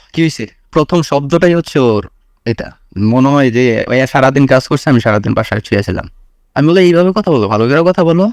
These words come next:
কথার ভাষা এতটা খারাপ, আমি আপনাদের সামনে বলতে চাইতেছি না। তারপরে ছয়টার পরই আর ঘুমাইসা পড়ে, ছয়টার পরই আমি ঘুমাই যাবো, ঘুমাই যাবো বলে ডাটা বা-,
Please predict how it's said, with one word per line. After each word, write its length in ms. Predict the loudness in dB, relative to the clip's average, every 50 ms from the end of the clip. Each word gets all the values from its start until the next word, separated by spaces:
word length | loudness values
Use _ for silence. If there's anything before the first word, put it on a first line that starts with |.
| -6 _ _
কথার 320 | -2 -2 0 0 -2 -2
ভাষা 320 | -2 -2 -4 -4 -2 -2 -4
এতটা 340 | -4 -2 -4 -4 -4 -4
খারাপ, 240 | -4 0 0 0 0
আমি 180 | 0 0 0 -2
আপনাদের 280 | -2 -2 0 -2 -2
সামনে 240 | 0 0 0 0 0
বলতে 300 | 0 -2 -2 -2 -2 0
চাইতেছি 360 | 0 0 -2 -2 -6 -2 -2
না। 140 | -4 -4 -4 -10 _ _ _ _ _
তারপরে 500 | -2 0 0 2 0 0 2 0 -2 -4 -6
ছয়টার 340 | -2 0 0 2 2 0 2
পরই 240 | 2 2 4 4 4
আর 80 | 2 2
ঘুমাইসা 380 | 0 0 0 0 0 0 -2
পড়ে, 200 | -2 -2 -6 -8 -12 -16 _ _ _ -4
ছয়টার 360 | 0 2 2 4 2 0 0
পরই 300 | 0 -2 0 2 2 2
আমি 200 | 2 2 2 0
ঘুমাই 260 | 0 0 0 0 0
যাবো, 200 | 0 0 0 0
ঘুমাই 260 | 0 0 0 0 0
যাবো 160 | 0 0 0 0
বলে 320 | -2 0 0 0 0 0
ডাটা 360 | -2 -2 -2 0 -2 -2 -2
বা-, 180 | -4 -6 -10